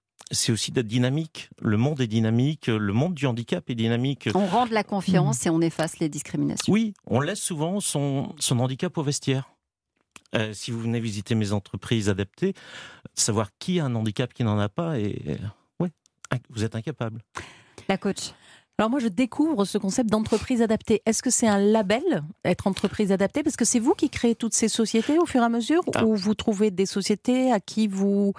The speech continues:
Speaker 3: facilitez, euh, l'insertion, euh, de
Speaker 1: Euh, deux
Speaker 3: personnes
Speaker 1: choses.
Speaker 3: handicapées ?
Speaker 1: Euh, auparavant, ça s'appelait les at-, des ateliers protégés, jusqu'en deux mille cinq. La loi du onze février deux mille cinq a créé ces entreprises adaptées, ce nom entreprise adaptée.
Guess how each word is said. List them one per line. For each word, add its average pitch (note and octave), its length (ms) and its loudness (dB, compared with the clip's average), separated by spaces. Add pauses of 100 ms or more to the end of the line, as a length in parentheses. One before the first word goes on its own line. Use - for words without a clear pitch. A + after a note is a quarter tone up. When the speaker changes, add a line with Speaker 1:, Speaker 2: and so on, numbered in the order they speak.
(280)
Speaker 3:
facilitez, A3 840 0
euh, F#3 140 2
l'insertion, A#3+ 880 2
euh, F#3+ 60 2
de G3 60 0
Speaker 1:
Euh, G3 80 4
deux F#3+ 80 2
Speaker 3:
personnes G3 260 2
Speaker 1:
choses. - 80 4
Speaker 3:
handicapées ? G3 260 0 (260)
Speaker 1:
Euh, - 120 -10 (300)
auparavant, C3 420 -2
ça C3+ 120 -6
s'appelait C3+ 440 -2
les A2 240 0
at-, B2+ 40 -2 (160)
des F#2+ 220 0
ateliers A#2 320 -2
protégés, F2 600 -2
jusqu'en F#2+ 280 -2
deux F#2+ 120 2
mille G2 100 0
cinq. F2+ 240 -4
La E2+ 80 -2
loi F#2+ 160 2
du G#2 100 0
onze G2+ 140 0
février G2+ 460 2
deux G2 80 -2
mille F2+ 160 0
cinq C3+ 320 -4
a F2+ 80 -4
créé - 260 -2
ces G2+ 220 -2
entreprises A2 640 -2
adaptées, G2 360 -2
ce - 140 -8
nom G#2 160 0
entreprise G#2+ 400 -4
adaptée. F2+ 300 -2